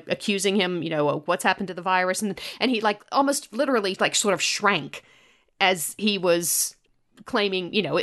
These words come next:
"I do not know of what you speak, but if I did know of what you speak, I would, you know, do this, this, and this."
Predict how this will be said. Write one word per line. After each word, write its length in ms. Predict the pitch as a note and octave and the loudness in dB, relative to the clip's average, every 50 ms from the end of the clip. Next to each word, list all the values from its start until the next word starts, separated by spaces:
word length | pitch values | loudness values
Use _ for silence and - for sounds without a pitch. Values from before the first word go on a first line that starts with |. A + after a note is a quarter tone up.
| C#3+ C#3+ - | 0 0 2
"I 160 | G#3 F#3 D#3 | 2 0 0
do 180 | C#3+ D#3 D#3+ | 0 -2 -2
not 200 | D#3+ D#3 D#3 - | 0 0 0 0
know 380 | G#3+ C4+ F#4 G#4+ C4+ C4 B3+ - - | -2 -4 -2 0 0 0 0 0 -2
of 180 | G3+ E3 - - - | -4 -4 -4 -6 -4
what 180 | - F#3+ - - | -2 -2 0 0
you 80 | F3+ | -2
speak, 320 | - - - E4+ D#4 C4 - | -2 -2 0 0 0 0 0
but 160 | B3+ C4+ - - | -2 -2 0 -2
if 120 | C5+ - | -2 0
I 140 | F4+ B3+ G3+ | 0 -2 -2
did 260 | D#3 - E3 D#3 E3 | -2 -4 -4 -2 -2
know 160 | D3+ C#3+ D3 | -2 0 0
of 80 | D3 D3 | 0 -2
what 180 | - C#3 - | -2 -4 -4
you 80 | - - | -4 -4
speak, 300 | - - E3+ D#3+ E3 - | -4 -4 -4 -2 0 2
I 120 | - - | 2 2
would, 200 | - - D#3 - _ - _ - - | 2 -2 -6 -8 _ -20 _ -14 -6
you 80 | F3 F3 | -4 -4
know, 140 | C#3+ C#3+ D3 | -2 -2 0
do 120 | E3+ D#3+ | -2 0
this, 220 | D3+ F3 E3+ - | 2 2 0 2
this, 220 | - E3+ E3+ - - | 2 2 2 2 2
and 160 | D#3+ E3 F3+ | -2 0 0
this." 240 | F3+ E3 D#3 - | 0 0 0 0